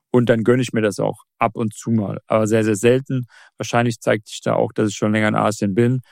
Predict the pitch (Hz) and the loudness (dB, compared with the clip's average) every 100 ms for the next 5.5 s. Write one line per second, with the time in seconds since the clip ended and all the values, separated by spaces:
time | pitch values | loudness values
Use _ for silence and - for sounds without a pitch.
0 | - _ - 110 107 - - _ _ _ | -20 _ -2 0 0 -2 -10 _ _ _
1 | - 113 - 135 - 117 120 117 107 - | -8 -6 -6 -2 0 0 2 0 2 0
2 | 123 123 107 107 101 107 113 - 120 110 | 0 0 0 2 2 2 -2 -4 -2 0
3 | 110 104 107 110 104 - 104 - - 113 | 0 0 0 0 -2 -2 -2 -2 -4 0
4 | 113 107 - 117 101 117 110 113 110 110 | 0 0 -2 -2 2 2 4 2 2 0
5 | 113 110 107 104 | 0 0 2 2